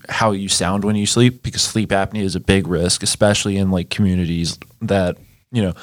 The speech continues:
you look at a guy like S-, Swolenormous Re-, uh, uh, Swolenormous X. It's not a question of will he get sleep apnea, it's does he have it right now,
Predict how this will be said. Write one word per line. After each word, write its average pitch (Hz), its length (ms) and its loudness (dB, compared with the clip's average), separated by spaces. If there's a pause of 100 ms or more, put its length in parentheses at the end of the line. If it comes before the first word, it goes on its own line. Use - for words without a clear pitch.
(140)
you 123 120 0
look 123 100 -2
at 131 80 2
a 120 100 -4
guy 107 200 0
like 95 140 -4
S-, - 160 -8 (140)
Swolenormous 101 640 -2 (160)
Re-, 101 300 0 (240)
uh, 107 100 4 (240)
uh, 95 220 2
Swolenormous 110 1000 -2
X. 107 320 -2 (840)
It's - 120 -16
not 151 120 2
a 175 40 -2
question 175 260 -2
of 110 100 -4 (960)
will 101 180 2
he 117 160 -4
get 117 320 -2 (380)
sleep 120 240 -2
apnea, 120 440 -2
it's 98 220 -2
does 110 300 0
he 120 140 -2
have 117 200 0
it 113 40 0
right 104 220 -2
now, 110 420 0